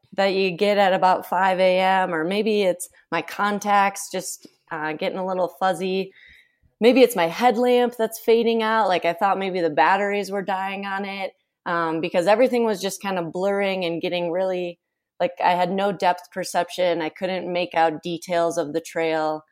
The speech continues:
Um, and after messing around with my eyes for a while, like, I was splashing water on my face and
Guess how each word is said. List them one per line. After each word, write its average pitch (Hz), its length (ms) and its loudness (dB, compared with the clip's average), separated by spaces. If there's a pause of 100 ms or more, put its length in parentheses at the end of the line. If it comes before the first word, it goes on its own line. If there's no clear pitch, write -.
(280)
Um, 160 580 -4 (880)
and 180 440 0 (240)
after 190 320 0
messing 208 360 0
around 196 480 2
with 180 160 -2
my 175 120 -2 (220)
eyes 240 180 -4
for 175 140 0
a 165 60 4
while, 165 260 6
like, 160 160 4
I 170 80 4
was 160 160 -4
splashing 180 560 -2
water 190 320 0
on 190 160 -2
my 185 140 -4
face 190 560 -4
and 156 220 -4